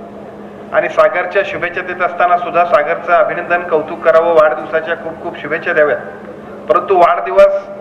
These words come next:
हा उत्साहाचा असतो, वाढदिवस हा कौतुकाचा असतो,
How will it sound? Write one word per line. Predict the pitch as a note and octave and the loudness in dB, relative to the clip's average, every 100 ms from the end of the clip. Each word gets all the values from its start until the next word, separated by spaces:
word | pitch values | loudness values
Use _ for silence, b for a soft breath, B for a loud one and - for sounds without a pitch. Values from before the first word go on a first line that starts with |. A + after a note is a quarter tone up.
| - - - - | -16 -16 -16 -14
हा | - F3 | -4 -2
उत्साहाचा | F3+ - - F#3+ F#3+ | -2 -4 0 0 4
असतो, | E3+ - C#3 B2 - - - - - | 2 2 -2 -8 -10 -16 -16 -16 0
वाढदिवस | D#3 E3+ F3 F#3 F3+ | 2 2 0 -2 -2
हा | F3+ F#3 | -2 -2
कौतुकाचा | E3+ D#3+ G3+ G3 - | -2 -2 0 0 2
असतो, | E3+ - - A#2+ - - | 2 2 -2 -6 -8 -14